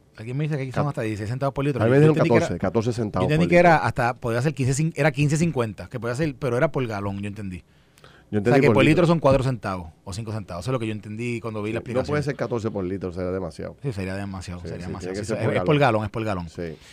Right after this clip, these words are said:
Speaker 2: sí.
Speaker 1: Son, son quince dólares cincuenta centavos por
Speaker 2: ¿Quién es el autor?
Speaker 1: barril.
Speaker 2: Googleate ahí un momentito,
Speaker 1: Creo,
Speaker 2: que
Speaker 1: creo
Speaker 2: la
Speaker 1: que
Speaker 2: gente no
Speaker 1: Zaragoza.
Speaker 2: escriba,
Speaker 1: Yo creo que
Speaker 2: eh,
Speaker 1: Zaragoza.
Speaker 2: Zar-, no, Zaragoza la aprobó.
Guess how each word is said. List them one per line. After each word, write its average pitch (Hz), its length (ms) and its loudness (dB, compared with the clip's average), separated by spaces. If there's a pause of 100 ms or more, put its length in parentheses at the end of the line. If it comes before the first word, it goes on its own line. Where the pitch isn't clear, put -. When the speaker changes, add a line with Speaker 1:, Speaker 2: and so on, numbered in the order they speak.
(140)
Speaker 2:
sí. 71 100 -16
Speaker 1:
Son, 156 220 4
son 190 200 6
quince 208 460 6
dólares 190 360 12
cincuenta 156 320 4
centavos 190 440 8
por 185 340 8 (300)
Speaker 2:
¿Quién 165 180 6
es 190 80 8
el 196 80 8
autor? 175 140 10
Speaker 1:
barril. 131 420 4
Speaker 2:
Googleate 120 720 4
ahí 151 120 4
un 151 60 2
momentito, 147 380 4
Speaker 1:
Creo, 139 120 6
Speaker 2:
que 113 100 6
Speaker 1:
creo - 60 4
Speaker 2:
la - 40 4
Speaker 1:
que - 80 4
Speaker 2:
gente - 80 2
no 123 60 6
Speaker 1:
Zaragoza. 131 320 6
Speaker 2:
escriba, 101 300 2
Speaker 1:
Yo - 100 -2
creo 131 100 -2
que 143 60 -4
Speaker 2:
eh, - 20 -2
Speaker 1:
Zaragoza. 104 460 -4
Speaker 2:
Zar-, 85 140 -18
no, 117 180 2
Zaragoza 113 480 0
la 156 80 0
aprobó. 90 420 -4